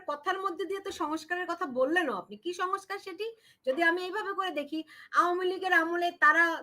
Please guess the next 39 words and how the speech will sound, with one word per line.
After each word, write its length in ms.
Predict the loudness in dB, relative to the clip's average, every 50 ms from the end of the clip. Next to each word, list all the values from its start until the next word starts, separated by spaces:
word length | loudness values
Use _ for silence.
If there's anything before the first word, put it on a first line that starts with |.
| -6 -4
অন্যদের, 520 | -4 -2 0 0 0 0 0 2 2 2
অন্য 260 | 2 2 0 0 2
রাজনৈতিক 600 | 2 4 2 2 0 -2 -6 -6 -6 -8 -4 0
দলকে 260 | 0 0 0 0 -4
উন্মুক্ত 540 | -4 -4 -4 -2 -2 -2 -2 -4 -6 _ -4
রেখে 500 | -2 0 0 0 0 -2 -4 -4 -4 -6 -8 _ -20 -20 _ _
যে 80 | 2
আপনারা 400 | 2 2 4 2 2 4 4 4
আসুন 220 | 2 0 -2 -2 -2
নির্বাচন 460 | -2 -2 0 -2 -2 -2 -2 -4 -2
করুন, 340 | -2 -2 -2 -2 -4 -6 -8 -12 _ _ _ _ _ _
এই 220 | -4 -2 -2 0 0
আহ্বান 440 | 0 0 0 0 0 -2 -2 -2 -2
জানিয়ে 380 | -2 -4 -4 -4 -6 -8 -6
তারা 200 | -4 -4 -2 -2
একতরফা 420 | -4 -6 -6 _ -8 -8 -8 -6 -6
নির্বাচন 460 | -4 -4 -4 -4 -6 -8 -10 -14 -14
করেছে। 360 | -16 -18 -20 _ _ -20 -20 _ _ _ _ _ 0
আর 180 | 2 2 4 4
এখন 280 | 2 0 -2 -4 -4
সংস্কার 580 | 2 4 4 4 4 0 -4 -4 -2 -2 0 2
হয়ে 240 | 2 2 2 0 -2
যে 260 | 0 0 0 0 -2 -4 -12 _ _ _
এই 180 | -10 -10 -8 -4
আওয়ামী 340 | -2 0 0 2 0 0 -2
লীগ 120 | -2 -2
নির্বাচন 420 | -2 -2 0 -2 -2 -2 -4 -6 -8
করতে 220 | -8 -10 -10 -4
পারবে 300 | -2 -2 0 0 0 2
না, 220 | 2 2 2 2 -2 -8 -16 -20 _ _
তো 140 | -8 -8 -8
একটা 160 | -8 -10 -10
নির্বাচন 420 | -10 -10 -10 -10 -10 -12 -12 -12
হবে। 100 | -12 -10
এটাই 140 | -8 -8 -6
তো 80 | -6 -6
একটা 120 | -8 -8
সংস্কার 520 | -6 -6 -6 -6 -6 -8 -10 -12 -10 -10 -10
নাকি? 300 | -10 -12 -14 -18 -20